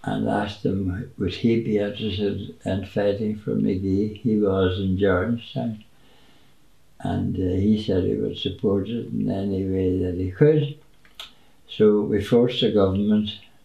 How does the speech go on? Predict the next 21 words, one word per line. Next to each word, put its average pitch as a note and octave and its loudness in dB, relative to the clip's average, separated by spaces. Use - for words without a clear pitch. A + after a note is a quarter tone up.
uh, G2 -4
to F#2+ 0
reopen G#2+ 4
McGee F#2+ 0
about - -4
nineteen G#2+ -2
eighty, F#2 0
that G#2 -6
kind A2 -4
of - -18
time. - -6
And B2+ 0
they C#3+ 4
o-, - -2
reopened D3 2
it. C#3 -4
And, G#2 -4
uh, - 0
they A2 0
reopened B2 6
McGee G#2 2